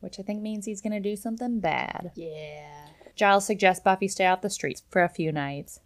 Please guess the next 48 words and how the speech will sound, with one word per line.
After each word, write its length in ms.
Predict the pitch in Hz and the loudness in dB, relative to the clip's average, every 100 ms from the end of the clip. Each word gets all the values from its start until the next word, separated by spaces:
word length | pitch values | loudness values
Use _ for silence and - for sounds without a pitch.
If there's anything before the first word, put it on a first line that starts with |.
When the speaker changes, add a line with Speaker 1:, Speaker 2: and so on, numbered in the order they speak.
| - | -20
Speaker 2:
Yeah, 320 | 156 151 151 156 | -20 -20 -20 -16
or 80 | 170 | -10
at 60 | 180 | -6
least 220 | 214 - | -6 -6
today. 500 | 185 170 151 147 147 _ - | -2 -2 -2 -4 -12 _ -20
I 40 | 180 | -10
do 160 | 277 | -2
Speaker 1:
Or 100 | 277 | 6
Speaker 2:
like 80 | 202 | 6
Speaker 1:
at 40 | 202 | 8
least 180 | 196 - | 4 2
Speaker 2:
Buffy. 80 | 185 | 4
Speaker 1:
today. 240 | 170 170 | 4 6
Is 200 | 269 381 | 6 6
today 560 | - 381 370 349 302 330 | 4 6 6 8 6 6
Valentine's 640 | 302 302 311 330 320 320 | 2 0 -2 -4 -6 -6
Day 320 | 320 311 - - - - - - - | -4 -4 -6 -12 -20 -20 -18 -16 -2
in 60 | 202 208 | 2 4
Buffy 220 | 185 170 | 4 2
Speaker 2:
Oh. 40 | 170 | -2
Speaker 1:
world? 300 | 185 185 - _ | -4 -8 -12 _
Speaker 2:
Uh, 800 | 269 330 370 370 370 370 370 359 339 _ - | -6 -6 -8 -14 -16 -14 -14 -14 -16 _ -8
good 140 | 392 | -4
question, 380 | - 170 - - | -2 -4 -6 -14
actually. 320 | - - - | -16 -16 -10
I 40 | 185 | -8
don't 140 | 196 | -8
know. 240 | 165 - - _ | -10 -14 -20 _
Speaker 1:
I 60 | 233 | -10
feel 180 | - 262 | -6 -4
like 160 | 160 - | -6 -8
it 100 | - | -16
is. 60 | _ | _
Speaker 2:
I 40 | 226 | -6
don't 120 | 240 | -2
know 120 | 226 | -4
if 60 | 202 - | -4 -10
another 300 | 190 180 175 | -10 -6 -4
day 220 | 165 165 | -2 -2
passes 480 | 160 156 156 160 151 | -4 -8 -8 -12 -16
before 580 | - - 160 151 147 156 _ _ | -20 -16 -12 -12 -12 -20 _ _
events 540 | 175 165 151 - - - - | -14 -10 -10 -8 -8 -10 -20
transpire. 800 | 170 160 - 170 165 - - 185 - | -20 -18 -18 -20 -20 -20 -20 -10 -4
I 60 | |
do 140 | 220 285 | -2 0
like 200 | 339 277 | 0 0
Buffy's, 340 | 226 220 214 | -2 -4 -6
like, 180 | 180 | -6